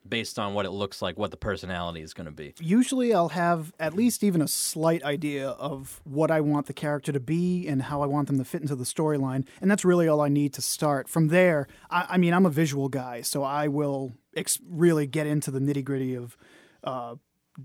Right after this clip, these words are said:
Speaker 2: visualizing the character, like you just said, even before they, they're fully realized in the story.
Speaker 1: Okay.
Speaker 2: So I'll have them all down pat visually and then go, "Okay, I can fit him in here,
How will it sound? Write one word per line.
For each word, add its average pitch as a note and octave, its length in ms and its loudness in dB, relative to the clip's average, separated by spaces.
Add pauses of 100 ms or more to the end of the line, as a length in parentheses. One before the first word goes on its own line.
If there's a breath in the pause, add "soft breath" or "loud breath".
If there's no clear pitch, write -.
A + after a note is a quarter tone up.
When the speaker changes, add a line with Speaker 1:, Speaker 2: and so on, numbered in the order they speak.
(180)
Speaker 2:
visualizing C3+ 720 -2
the B2 60 -8
character, C3+ 640 -4 (480)
like D3+ 260 -4
you C#3+ 60 -4
just B2+ 180 -6
said, C3+ 140 -4
even C3+ 440 0 (320)
before C#3 680 -2
they, C3+ 220 -4
they're C#3+ 280 -6
fully D3+ 380 2
realized C3 800 -2
in D3 120 0
the C#3 80 -2
story. A#2+ 540 -8 (120)
Speaker 1:
Okay. F#2 300 -14 (160)
Speaker 2:
So B2 300 -6 (280)
I'll D#3 140 4
have D3+ 200 2
them C#3+ 140 2
all C3+ 300 0 (260)
down D#3 300 2
pat C#3+ 280 -4
visually C3 640 -2
and C#3 140 0
then C3 100 0
go, C3 340 -4
"Okay, G3+ 220 -2
I C#3 80 -2
can D3+ 120 2
fit D#3+ 180 0
him C#3+ 100 2
in C3 80 0
here, A3 580 2